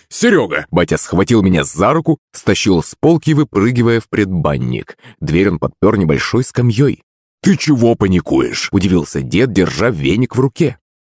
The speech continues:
«Там Кузьма, он мутировал», объяснил ему батя. «Да, Серёг, верно я говорю?» Я же рассмеялся в ответ, всё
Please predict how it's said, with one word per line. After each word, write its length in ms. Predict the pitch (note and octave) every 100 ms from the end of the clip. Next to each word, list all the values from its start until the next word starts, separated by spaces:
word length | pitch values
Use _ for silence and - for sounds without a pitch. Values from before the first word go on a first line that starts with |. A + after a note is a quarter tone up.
| -
«Там 260 | A#2+ A2 - -
Кузьма, 540 | - F#3 - F#2 D#2 - - -
он 240 | F2 F2+
мутировал», 920 | F#2+ D#2 F2 A#2+ - C#3 C#3+ G2 F2+ D#2+
объяснил 500 | G2 G2+ - A#2 B2
ему 120 | B2+
батя. 480 | G#2+ A#2 - B1+ - _ -
«Да, 220 | D#2+ F2+
Серёг, 340 | A#3+ C3+ F#2+ _ _
верно 260 | D#2+ B2+ F3
я 100 | C#3
говорю?» 380 | A2 F#2+ C#2 - _ _ _ _ _ _ _ _ _ _ _ -
Я 200 | F#2+ G3
же 280 | D#3 F#3+ - -
рассмеялся 640 | D3+ - D#3 B2 D#3+ -
в 60 | C3+
ответ, 280 | G2+ C#3 -
всё 380 | - - G#2